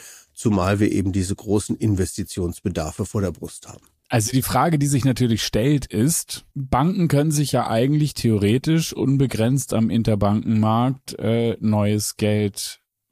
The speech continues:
Speaker 2: organisieren über Kredite, die angefragt und dann auch ausgegeben werden, richtig?
Speaker 1: Ja.
Speaker 2: Und Geld verdient wird ja über die Zinseinnahmen.
Speaker 1: Mhm.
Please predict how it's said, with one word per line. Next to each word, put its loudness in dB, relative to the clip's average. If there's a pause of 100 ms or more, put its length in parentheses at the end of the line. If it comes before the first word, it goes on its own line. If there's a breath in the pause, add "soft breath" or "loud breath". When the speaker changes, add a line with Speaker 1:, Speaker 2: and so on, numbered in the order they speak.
(200)
Speaker 2:
organisieren 2
über 2
Kredite, 0
die 0
angefragt 0
und 0
dann 2
auch -2
ausgegeben -2
werden, -4
richtig? -2 (260)
Speaker 1:
Ja. 0 (360)
Speaker 2:
Und 0
Geld 2
verdient 2
wird 2
ja 2
über 2
die 0
Zinseinnahmen. -2 (1400)
Speaker 1:
Mhm. 2